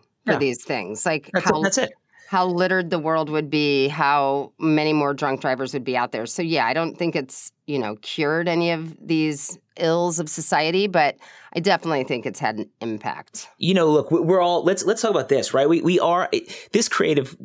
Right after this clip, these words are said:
Speaker 2: director could be coming from an angle that, um, the world isn't perfect and our industry is obsessed with, with kind of making work for these causes because it's emotional and it's
Speaker 1: Yeah.
Speaker 2: charged and every, and there's a lot of, uh,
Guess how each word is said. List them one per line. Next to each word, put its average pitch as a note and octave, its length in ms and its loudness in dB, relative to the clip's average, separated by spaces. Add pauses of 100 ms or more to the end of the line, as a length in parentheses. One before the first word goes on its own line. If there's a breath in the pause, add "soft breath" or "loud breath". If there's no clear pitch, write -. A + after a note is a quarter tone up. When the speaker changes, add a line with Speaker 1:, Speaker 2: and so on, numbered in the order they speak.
(140)
Speaker 2:
director C#3+ 360 0
could D3+ 240 -2
be D3+ 120 0
coming C3+ 260 -2
from - 160 -8
an A#2 80 0
angle A2+ 300 0
that, G#2+ 400 0 (480 soft breath)
um, A2+ 160 0
the A2+ 100 2
world C3+ 340 2
isn't B2 240 -2
perfect G#2+ 680 -2
and A2 160 -2
our A2+ 100 0
industry A2 440 -2
is G2+ 80 -2
obsessed - 420 -2
with, A2 120 -2 (200)
with A2+ 140 -4
kind A2 180 -4
of G2 220 -4 (260)
making A2+ 500 2
work G#2 280 2
for - 80 -2
these G#2 180 2
causes G2+ 380 -2
because G#2 240 0
it's G#2 100 -2
emotional G2+ 640 0 (320 loud breath)
and G#2 120 0
it's A#2 200 -2
Speaker 1:
Yeah. - 120 -4
Speaker 2:
charged G2+ 540 0
and G2+ 60 2
every, G2 240 0
and G2 100 0
there's G2 140 0
a G#2 40 0
lot G2+ 140 0
of, G2+ 180 -2
uh, G2 300 -2